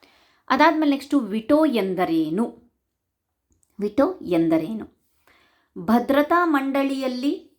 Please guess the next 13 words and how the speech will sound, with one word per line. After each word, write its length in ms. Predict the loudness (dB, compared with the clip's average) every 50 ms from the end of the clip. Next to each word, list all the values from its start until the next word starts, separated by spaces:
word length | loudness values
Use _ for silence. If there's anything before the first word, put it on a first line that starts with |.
| _ _ -8
ಒಂಬತ್ತು 580 | -6 -4 -2 -2 0 0 -2 -2 -4 -6 -4 -4
ಶಾಶ್ವತ 640 | -4 -2 0 0 0 0 -2 -6 -10 -10 -8 -8 -8
ಸದಸ್ಯ 640 | -8 -6 -8 -6 -4 -4 -4 -6 -6 -6 -6 -4
ರಾಷ್ಟ್ರಗಳ 640 | -2 0 -2 -2 -2 -4 -8 -8 -4 -2 -2 0 0 0 0 0
ನಿರ್ಣಯವನ್ನು 1160 | -2 -2 -4 -2 -2 -4 -4 -4 -4 -4 -4 -6 -6 -8 -8 -6 -6 -8 -8 -10 -14 _ _ _ _ _ _ _ _ -2
ವಿರೋಧಿಸಿದರೂ 1120 | 0 2 2 2 2 2 0 0 -4 -4 -6 -6 -4 -4 -2 -2 -4 -4 -6 -10 -20 _ _ _ _ _ _ _ _ _ _ _ 2
ಆ 180 | 4 4 4
ನಿರ್ಣಯವು 880 | 4 2 2 0 0 -2 -2 -2 -2 -2 -2 -2 -4 -6 -8 -10 _ _ _ _ _ _ -10
ಅಂಗೀಕರಿಸಲ್ಪಡುವುದಿಲ್ಲ. 1600 | -8 -6 -6 -6 -6 -4 -4 -4 -4 -4 -4 -4 -4 -4 -4 -6 -6 -4 -4 -4 -2 -2 -2 -2 -2 -2 -2 -2 0 2 2 2 2 2 -2 -10 _ _ _ _ _ _ _ _ _ _ _ _ _ _ _ _ _ _ _ _ _ _ _ _ _ _ _
ಶಾಶ್ವತ 680 | -20 -6 0 2 2 2 2 0 -4 -4 -4 -4 -2 0 0 0 0 -2 -4
ಸದಸ್ಯ 460 | -6 -4 -2 -2 -4 -4 -4 -6 -4
ರಾಷ್ಟ್ರದ 500 | -2 0 0 0 -2 -4 -8 -6 -4 -2 0 0 0 0 -4 -8 _ _ _ _ _ _ -16
ವಿರೋಧಿಸುವ 920 | -8 -4 -2 2 4 6 6 6 6 6 4 0 0 -2 -2 -4 -2 0